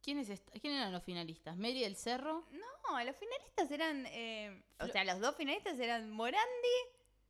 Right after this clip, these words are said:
Speaker 2: y, y Jimena Barón. Bárbara.
Speaker 1: No, porque hubo dos finales
Speaker 2: No, vos
Speaker 1: de
Speaker 2: estás
Speaker 1: pararon dos
Speaker 2: hablando del
Speaker 1: días.
Speaker 2: semifinal.
Speaker 1: Semifinal.
Speaker 2: A mí me
Speaker 1: No, pero no me
Speaker 2: importa.
Speaker 1: acuerdo cómo lo habían hecho. Eran dos días. Claro, Morandi y Jimena Barón. Que eso,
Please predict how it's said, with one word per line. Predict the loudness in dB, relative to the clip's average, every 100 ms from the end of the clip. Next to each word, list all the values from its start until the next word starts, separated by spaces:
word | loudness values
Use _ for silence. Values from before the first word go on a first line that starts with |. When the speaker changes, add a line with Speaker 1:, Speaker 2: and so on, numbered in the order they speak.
| _ _ -20
Speaker 2:
y, | -6 -2 0 0 -2 -4 -6
y | -8 -6
Jimena | -4 0 4
Barón. | 4 6 4 2 -2
Bárbara. | -2 2 2 2 -2 -2
Speaker 1:
No, | 6 6
porque | 6 4 10
hubo | 10
dos | 10 6
finales | 4 4 4 4 0 -2 -6
Speaker 2:
No, | -12 -10 -6
vos | -2 2
Speaker 1:
de |
Speaker 2:
estás | 4 8
Speaker 1:
pararon | 8 8
dos | 8
Speaker 2:
hablando | 8
del | 6
Speaker 1:
días. | 6
Speaker 2:
semifinal. | 2 0 -4 -6 -4 -2 -2
Speaker 1:
Semifinal. | 2 2 2 2 4 6 6 4 -2
Speaker 2:
A | -4 -4
mí | -4
me | 2
Speaker 1:
No, | 6 8
pero | 8
no | 8
me | 8
Speaker 2:
importa. |
Speaker 1:
acuerdo | 10 8 6
cómo | 4
lo | 4
habían | 4 2 0
hecho. | -4 -4
Eran | -2 0
dos | -2 -2
días. | -4 -2 -2 -4 -10
Claro, | 0 2 2
Morandi | -2 -2 0 0 -2 -6
y |
Jimena | -8 -6 -4 -2
Barón. | -4 -6 -10 -14 -20 _ -12
Que | -4 -4
eso, | -4 -4 -6